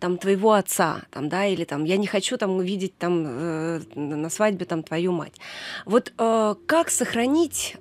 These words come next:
э, даже при родителях, вот, э,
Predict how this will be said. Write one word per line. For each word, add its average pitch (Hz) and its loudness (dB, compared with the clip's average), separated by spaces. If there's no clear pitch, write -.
э, 185 -2
даже 196 0
при 208 2
родителях, 185 -2
вот, - -4
э, 185 2